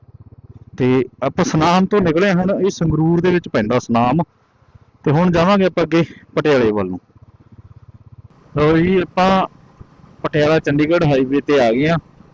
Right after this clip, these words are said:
ਤੇ ਟਾਈਮ ਹੋ ਗਿਆ ਜੀ ਪੌਣੇ ਸੱਤ ਦਾ। ਤੇ ਆਪਾਂ ਪਟਿਆਲੇ ਪਹੁੰਚਣ ਵਾਲੇ ਆ। ਪਟਿਆਲੇ ਤੋਂ just ਤੀਹ ਕੁ ਕਿਲੋਮੀਟਰ, ਪੱਚੀ ਤੀਹ ਕਿਲੋਮੀਟਰ ਪਿੱਛੇ ਆ।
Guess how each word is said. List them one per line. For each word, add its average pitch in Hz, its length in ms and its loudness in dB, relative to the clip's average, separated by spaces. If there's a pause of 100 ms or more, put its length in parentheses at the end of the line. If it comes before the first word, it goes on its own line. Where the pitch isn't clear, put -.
(640)
ਤੇ 160 440 2
ਟਾਈਮ 165 340 2
ਹੋ 165 160 0
ਗਿਆ 165 240 0
ਜੀ 180 380 -2 (220)
ਪੌਣੇ 160 280 0
ਸੱਤ 139 300 -4
ਦਾ। 151 180 0 (1300)
ਤੇ 151 420 2
ਆਪਾਂ 202 280 0
ਪਟਿਆਲੇ 170 400 0
ਪਹੁੰਚਣ 151 320 -4
ਵਾਲੇ 151 220 0
ਆ। 147 80 -2
ਪਟਿਆਲੇ 143 420 0
ਤੋਂ 147 300 0
just 139 420 -4
ਤੀਹ 202 140 0
ਕੁ 190 80 -8
ਕਿਲੋਮੀਟਰ, 147 760 0 (120)
ਪੱਚੀ 170 220 -4
ਤੀਹ 185 100 0
ਕਿਲੋਮੀਟਰ 156 380 -2
ਪਿੱਛੇ - 400 -4
ਆ। 139 140 0